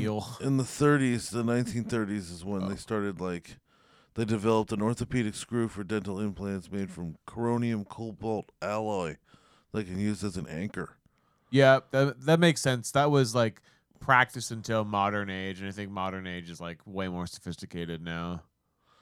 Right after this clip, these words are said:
Speaker 1: Uh, they use, like, the brace still, I think. Uh, but yeah, like, I remember when I got, uh, one of my root canals done, um, and, uh,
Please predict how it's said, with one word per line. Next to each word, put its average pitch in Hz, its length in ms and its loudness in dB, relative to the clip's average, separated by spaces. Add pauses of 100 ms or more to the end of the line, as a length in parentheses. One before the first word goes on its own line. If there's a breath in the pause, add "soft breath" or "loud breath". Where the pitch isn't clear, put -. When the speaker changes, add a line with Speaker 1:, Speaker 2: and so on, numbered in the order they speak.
(140)
Speaker 1:
Uh, 78 520 -4
they 107 100 0
use, 117 380 4
like, 107 180 0
the 101 80 -4
brace 104 420 -2
still, 135 500 -2 (380)
I 143 100 -4
think. 156 380 -4 (1160)
Uh, 73 560 -2 (380)
but 95 240 0 (280 soft breath)
yeah, 170 180 10
like, 147 120 12
I 147 60 4
remember 151 260 6
when 139 140 8
I 135 100 6
got, 127 280 6
uh, 104 360 8
one 113 220 8
of 113 100 6
my 110 120 6
root 107 240 2
canals 92 460 -2
done, 90 400 0 (260)
um, 85 500 2 (520)
and, 104 240 4
uh, 80 360 4